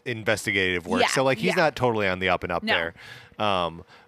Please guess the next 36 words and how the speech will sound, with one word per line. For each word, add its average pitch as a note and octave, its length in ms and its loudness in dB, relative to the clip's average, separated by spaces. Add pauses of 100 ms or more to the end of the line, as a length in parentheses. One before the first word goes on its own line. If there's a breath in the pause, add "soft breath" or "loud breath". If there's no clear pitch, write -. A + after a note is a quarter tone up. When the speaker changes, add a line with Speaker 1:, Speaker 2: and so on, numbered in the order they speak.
(160)
Speaker 1:
but, G#2 200 0
like F#2 420 -2
Speaker 2:
But E4 100 2
I G4 40 0
think G#4 180 -4
he D4 100 -4
trusts A#3 360 -2
Jeff. F#3 360 2
I F#3+ 80 -4
don't A3+ 160 -4
think G#3+ 120 -10
he's F#3+ 380 -10
investigating F3+ 720 -4
Jeff E3 340 -4
necessarily. - 380 -12
Speaker 1:
No, A#2+ 140 0
you're A2 160 2
right. G2+ 240 2
You're G2+ 160 -6
right. F#2 260 -2 (200)
Um, F2+ 400 -2 (420 loud breath)
uh, F#2 280 2 (460)
a-, - 40 -2 (180)
and, A#2 260 0
like, G#2 240 0
the, G2+ 360 0 (280)
the G#2+ 140 -4
way G2+ 220 2
that, F#2+ 300 0
you G2+ 180 -6
know, F2+ 100 -2
Jeff F2 260 -2
is F#2 120 -8
like, G2 240 -2
"Well, D#3 80 -4
that's, F#3 360 0